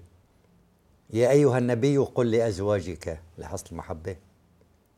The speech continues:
إذا في علاقة زوجية وفي أولاد بس ما في محبة، هذه امرأة. فقال: "امرأة نوح، امرأة لوط، امرأة فرعون". في علاقة زوجية وفي أولاد بس ما في محبة،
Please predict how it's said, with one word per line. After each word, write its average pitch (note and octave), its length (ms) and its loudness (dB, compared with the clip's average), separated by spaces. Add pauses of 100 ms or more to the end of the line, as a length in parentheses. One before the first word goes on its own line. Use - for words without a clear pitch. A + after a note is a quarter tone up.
(640)
إذا B2+ 180 4
في F3+ 200 6
علاقة E3+ 400 8
زوجية G2+ 800 0
وفي D#3 340 4
أولاد B2 520 4
بس A#2+ 220 -2
ما D3+ 100 4
في D3 140 0
محبة، A#2+ 600 -2
هذه B2+ 340 0
امرأة. F#2+ 400 -4 (760)
فقال: C3 360 2
"امرأة C#3 460 2
نوح، A2+ 460 -2 (300)
امرأة A#2+ 420 0
لوط، B2 440 -2
امرأة A2 300 -4
فرعون". F2 540 -6 (1400)
في D#3 160 6
علاقة C3+ 400 6
زوجية F#2+ 440 -4
وفي C#3 300 4
أولاد A2+ 520 0 (720)
بس G2+ 280 -6
ما C3 140 -2
في B2 140 -4
محبة، E2+ 480 -8